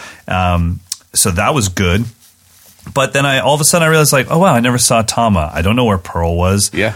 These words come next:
Speaker 1: I never sought out so many companies, like, you and I were talking about Q drums, which we'll talk more about later in this episode, but I didn't see Q, I didn't see S J C, not 'cause they weren't visible, but just I was always trying to get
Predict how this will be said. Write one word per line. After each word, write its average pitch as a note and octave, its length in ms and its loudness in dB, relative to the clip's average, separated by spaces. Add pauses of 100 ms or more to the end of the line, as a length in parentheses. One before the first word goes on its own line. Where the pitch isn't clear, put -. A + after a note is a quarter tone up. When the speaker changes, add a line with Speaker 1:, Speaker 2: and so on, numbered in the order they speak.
(140)
Speaker 1:
I F#2 180 0
never G#2+ 260 2
sought G2 420 0
out F#2+ 320 -2 (560)
so - 320 2
many D#3+ 160 2
companies, A2+ 400 0
like, A2+ 200 0
you C#3 180 0
and D3 80 2
I D3 40 2
were C#3+ 60 2
talking C#3 200 0
about B2+ 220 0
Q B2+ 240 -2
drums, A2 320 0
which F2 120 -6
we'll G2+ 80 -2
talk G#2 240 -2
more G#2 140 2
about F#2+ 220 0
later F#2+ 160 0
in F#2 80 2
this F2 120 -2
episode, F#2 440 0 (340)
but A2 360 0
I A#2+ 100 -2
didn't A#2+ 200 0
see A2 200 0
Q, B2+ 400 0
I A#2+ 80 0
didn't A#2 160 0
see G#2 180 2
S G#2 180 -2
J A2 160 -2
C, B2 440 0
not D3 220 -2
'cause C#3 160 0
they B2 80 2
weren't G#2 220 2
visible, C3+ 320 0
but G#2 200 0
just A#2 180 -2
I A2+ 160 0
was C#3 120 0
always B2 300 0
trying A#2 160 0
to G#2 60 0
get - 180 -4